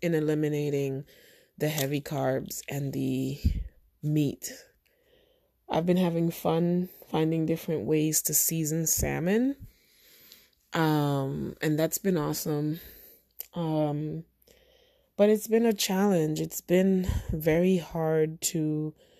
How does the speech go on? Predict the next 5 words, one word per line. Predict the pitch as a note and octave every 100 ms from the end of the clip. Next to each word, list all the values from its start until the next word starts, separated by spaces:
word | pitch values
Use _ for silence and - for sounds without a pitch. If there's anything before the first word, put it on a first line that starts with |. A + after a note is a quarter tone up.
| _ _ _ _ _ _ -
always | E3 D#3 E3 E3+ E3 D#3+ - -
carry | F3+ D3 C#3+ C#3+ D3 C#3+ D3 - - - - - -
my | C#3
food | C#3 F3 F#3+
everywhere. | D3+ C#3 C#3 C3+ C3+ C#3